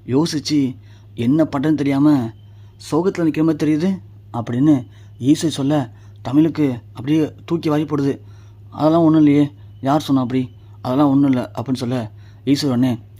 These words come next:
"இங்க பாரு, நீ இந்த வீட்டு சின்ன மருமகளா உள்ள வந்திருக்கலாம். ஆனா, சந்தோஷமா வாழணும்னு மட்டும் ஆசைப்படாத. அது நான் இருக்கிற வரைக்கும் நடக்காது. என்னைக்கா இருந்தாலும் நீ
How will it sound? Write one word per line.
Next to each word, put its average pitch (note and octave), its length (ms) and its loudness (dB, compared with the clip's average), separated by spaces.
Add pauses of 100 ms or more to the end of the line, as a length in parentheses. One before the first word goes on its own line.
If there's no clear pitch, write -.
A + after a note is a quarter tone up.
(120)
"இங்க B2 180 -2
பாரு, B2 400 -4 (540)
நீ A#2+ 480 0 (260)
இந்த A#2 120 -6
வீட்டு C3+ 240 -2
சின்ன C#3 220 -2
மருமகளா B2+ 220 2
உள்ள C3+ 240 2
வந்திருக்கலாம். B2 520 -2 (400)
ஆனா, A#2+ 440 -6 (180)
சந்தோஷமா C#3 260 0
வாழணும்னு C#3 420 2
மட்டும் B2 400 0 (280)
ஆசைப்படாத. B2 580 -4 (380)
அது B2+ 540 -2
நான் A#2+ 220 -4
இருக்கிற B2+ 260 -2
வரைக்கும் A#2 500 -2
நடக்காது. B2 520 -6 (460)
என்னைக்கா B2 340 0
இருந்தாலும் C3 340 0
நீ B2+ 320 2